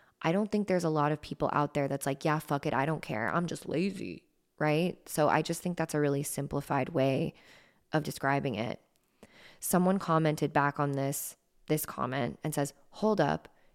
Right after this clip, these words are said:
you're saying not everyone feels totally stressed and anxious, freaking out over having a panic attack constantly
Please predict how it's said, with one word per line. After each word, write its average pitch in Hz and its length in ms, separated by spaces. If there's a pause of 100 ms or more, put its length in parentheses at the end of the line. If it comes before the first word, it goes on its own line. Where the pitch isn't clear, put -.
(540)
you're 170 140
saying 170 320
not 156 200
everyone 151 460
feels 175 260
totally 175 380
stressed 170 380
and 170 100
anxious, 170 380
freaking 175 320
out 170 180
over 165 240
having 170 300
a 170 40
panic 170 320
attack 175 320
constantly 170 680